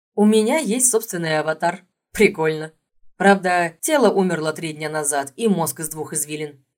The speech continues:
Но, как говорится, чем богаты, тому и рады. Выйдя из подвала,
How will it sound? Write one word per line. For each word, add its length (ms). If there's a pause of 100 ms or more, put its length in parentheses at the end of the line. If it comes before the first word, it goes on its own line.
Но, 120
как 140
говорится, 800
чем 260
богаты, 480
тому 400
и 60
рады. 440 (540)
Выйдя 320
из 140
подвала, 580